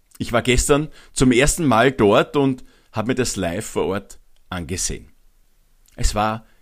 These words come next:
viel mehr Platz als sonst. Es waren viel weniger Stände wie in den Jahrzehnten davor.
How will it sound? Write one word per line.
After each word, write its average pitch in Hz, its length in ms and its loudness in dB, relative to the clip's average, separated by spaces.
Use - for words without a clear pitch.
viel 156 260 -8
mehr 151 120 0
Platz - 580 -6
als - 320 -8
sonst. - 540 -12
Es - 180 -10
waren 120 300 -4
viel 156 340 -8
weniger 131 380 -2
Stände 131 580 -4
wie 117 120 2
in 120 80 2
den 117 180 0
Jahrzehnten 117 840 -4
davor. 67 460 -14